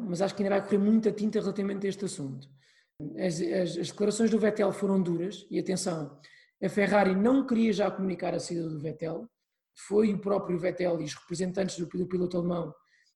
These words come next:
que decidiram, eh, portanto, trim-, eh, anunciar o término do contrato com, com a Ferrari no final deste ano.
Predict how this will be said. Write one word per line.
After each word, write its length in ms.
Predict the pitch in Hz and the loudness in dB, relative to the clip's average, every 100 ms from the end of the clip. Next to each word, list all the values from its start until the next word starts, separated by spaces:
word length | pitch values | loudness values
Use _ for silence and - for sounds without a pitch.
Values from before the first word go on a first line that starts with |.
| - | -2
que 120 | 247 | 2
decidiram, 840 | 254 - 214 202 202 175 160 143 143 - | 2 2 0 2 2 2 0 -4 -10 -10
eh, 420 | 160 156 151 151 | -8 -6 -6 -8
portanto, 580 | - 170 156 151 151 156 _ _ _ _ _ _ | -12 -10 -10 -8 -10 -12 _ _ _ _ _ _
trim-, 300 | 170 185 - | -4 -2 -2
eh, 480 | 180 175 165 180 208 | -2 -2 -2 -2 2
anunciar 600 | 196 202 196 202 208 180 175 | 4 4 4 6 6 6 2
o 60 | |
término 340 | 170 190 180 170 | 2 2 2 -2
do 80 | 170 | -2
contrato 460 | 180 180 160 - | -2 -2 -2 -4
com, 180 | - 170 | -8 -8
com 140 | - | -6
a 20 | 170 | -4
Ferrari 400 | 180 170 160 160 | -4 -4 -6 -6
no 100 | 165 | -6
final 300 | 180 175 170 | -4 -4 -2
deste 280 | 175 - | -4 -2
ano. 200 | 196 233 | -2 -2